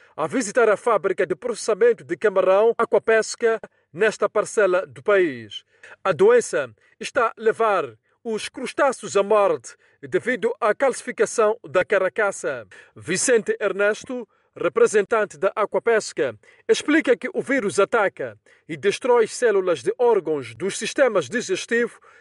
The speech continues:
e respiratório dos camarões, debilita os animais e abre caminho para outras infecções e por bactérias que levam à morte. E, contudo, a doença não provoca problemas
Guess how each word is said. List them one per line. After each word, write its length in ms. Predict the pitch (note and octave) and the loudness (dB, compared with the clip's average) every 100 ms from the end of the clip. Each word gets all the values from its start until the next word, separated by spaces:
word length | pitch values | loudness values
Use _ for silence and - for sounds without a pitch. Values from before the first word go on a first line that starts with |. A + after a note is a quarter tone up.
| - | -4
e 100 | G#3+ | 2
respiratório 720 | A3 C#4 - B3 G#3 B3 G#3 | 2 2 0 2 4 4 2
dos 220 | C#3+ F#3 - | 0 -8 -4
camarões, 680 | G#3+ F#3+ F#3 D3 A2+ G#2 - _ _ _ | 0 2 2 0 -4 -16 -20 _ _ _
debilita 600 | B2 F3+ F#3+ B3 A3+ G3+ - | -2 0 0 0 0 -2 -2
os 160 | F#3 | -2
animais 560 | F#3+ F3+ F#3+ A#3+ A#3+ - _ _ - | -2 0 0 0 -2 -10 _ _ -6
e 120 | D#3+ | 0
abre 240 | C#4 A3+ | 2 0
caminho 480 | G#3+ G#3+ A#3 B3+ F#3 | -2 -2 -2 -6 -4
para 180 | G#3 G#3+ | -4 -4
outras 380 | B3+ A#3 G3+ D#3+ | -2 -2 -2 -6
infecções 640 | G#3 G3+ - G3+ G#3 A3+ - _ _ | -4 -4 0 2 2 0 -6 _ _
e 60 | - | -8
por 180 | E3 A3+ | -2 2
bactérias 600 | G#3+ - A#3 G3 F#3 - | 2 4 4 2 0 -2
que 80 | A3 | 0
levam 360 | A3 G3+ G3 - | 0 0 -2 -2
à 80 | G3 | 0
morte. 560 | G#3 F#3 C#3 G#2+ - _ _ _ - | 2 2 2 -4 -16 _ _ _ -16
E, 80 | |
contudo, 580 | A#2 F3+ F3 A3 B3 - - - - _ | -2 0 4 4 4 0 -18 -20 -20 _
a 80 | D3 | 0
doença 580 | E3 G#3 A#3+ - A3 A3 - _ _ | 4 6 6 4 0 0 -6 _ _
não 160 | A#3 D#4 | -2 0
provoca 440 | C4+ A#3+ C4+ C#4 | 0 2 0 0
problemas 680 | - G#3+ B3 A3+ F#3 D3+ - | -4 -2 2 2 2 -2 -4